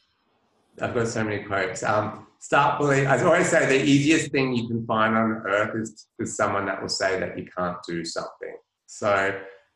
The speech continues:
don't listen to the naysayers. Listen, start listening to yourself. Start backing yourself, because how,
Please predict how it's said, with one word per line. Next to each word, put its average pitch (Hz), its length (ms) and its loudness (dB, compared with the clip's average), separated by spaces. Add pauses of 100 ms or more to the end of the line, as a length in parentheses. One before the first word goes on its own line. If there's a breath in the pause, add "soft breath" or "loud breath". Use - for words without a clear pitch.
(140)
don't 117 260 2
listen 113 280 -2
to - 140 -8
the 107 80 -6
naysayers. 92 880 -4 (440)
Listen, - 240 -10
start 117 300 -2
listening 98 300 -8
to - 100 -12
yourself. 90 500 -4
Start - 360 -4
backing 87 360 -6
yourself, 82 560 -8
because 95 280 -10
how, 101 360 -6